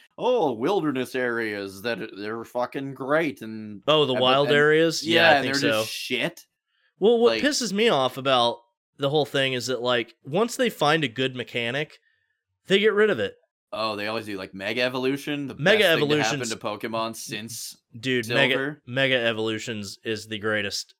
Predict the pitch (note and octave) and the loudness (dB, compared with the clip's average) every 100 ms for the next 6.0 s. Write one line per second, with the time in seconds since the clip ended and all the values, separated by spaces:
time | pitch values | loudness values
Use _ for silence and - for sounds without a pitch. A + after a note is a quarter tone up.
0 | - A2+ - A2 G2+ G2 - G#2 G2+ G2 | -12 -10 -6 -4 -4 -6 -8 -8 -6 2
1 | F3 C#4+ - - F3+ A#3+ B3+ F#3 C#3 - | 6 6 4 -2 -4 -2 0 -2 -2 -6
2 | G3+ A#3+ C#3 A#2 - G2+ F2+ F#2 _ - | -4 0 -2 -2 -6 -10 -8 -10 _ -8
3 | G3 A#3 G#3+ A3+ C4+ C#4 A#3 A3 B3+ D#4 | 0 0 0 0 4 4 2 2 2 2
4 | C4+ D#3+ E3+ F3+ B3 C#4 - E3+ G#3 F3 | 2 2 2 4 2 0 -2 2 2 4
5 | D3 D3+ F3+ F3 E3+ C#3 B2+ C3 A#2 - | 4 4 2 2 2 0 0 0 -2 -6